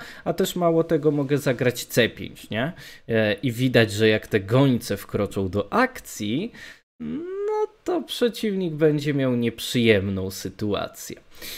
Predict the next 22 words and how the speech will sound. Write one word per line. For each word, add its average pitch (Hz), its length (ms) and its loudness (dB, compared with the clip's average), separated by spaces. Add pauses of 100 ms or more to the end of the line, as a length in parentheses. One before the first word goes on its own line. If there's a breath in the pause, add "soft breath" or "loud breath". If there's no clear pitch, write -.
(120)
E, 127 140 0
więc 135 280 -2
to 196 140 4
by 170 140 2
było 127 260 4
jeszcze 226 420 2
lepsze, 190 480 0
ale 277 220 2
C 180 180 0
bije 139 260 4
B 131 180 2
pięć 113 340 -4
jest - 200 -10
ok. - 160 -4 (560 loud breath)
E, 156 200 8
tutaj 226 480 4 (100)
D 175 240 8
pięć 160 360 0
oczywiście 139 540 -2
nie 143 240 8
zdobywa 110 540 2
figury, 165 580 2